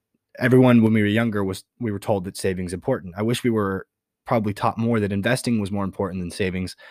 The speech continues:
but invest, you know, in, in savings eventually leads to investing if you, you know, pick up on that financial knowledge. But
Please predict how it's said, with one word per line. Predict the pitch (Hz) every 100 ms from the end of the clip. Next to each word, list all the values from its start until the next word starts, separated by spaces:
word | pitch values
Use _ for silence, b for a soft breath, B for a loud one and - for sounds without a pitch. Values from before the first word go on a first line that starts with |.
| B B
but | 110
invest, | 120 117 -
you | 156
know, | 110 92 -
in, | 117 - 107 -
in | 117
savings | - 135 127 101 -
eventually | - 117 110 -
leads | 98 98 -
to |
investing | 90 92 90 - 92 90 90 _
if | 110 -
you, | 101 90 82
you | 101
know, | 87 82 _
pick | - 127
up | 92
on | 92
that | 87
financial | - 92 87 -
knowledge. | 95 101 90 -
But | 98